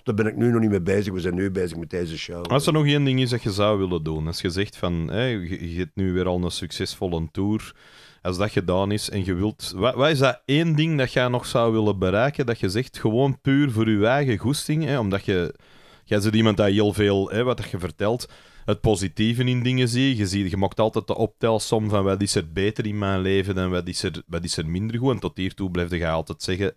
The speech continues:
Speaker 2: het is nog altijd, altijd, hè, het betere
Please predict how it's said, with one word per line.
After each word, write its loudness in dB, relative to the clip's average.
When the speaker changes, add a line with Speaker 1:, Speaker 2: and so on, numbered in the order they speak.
Speaker 2:
het -12
is -8
nog -4
altijd, -4
altijd, -8
hè, -4
het -8
betere 0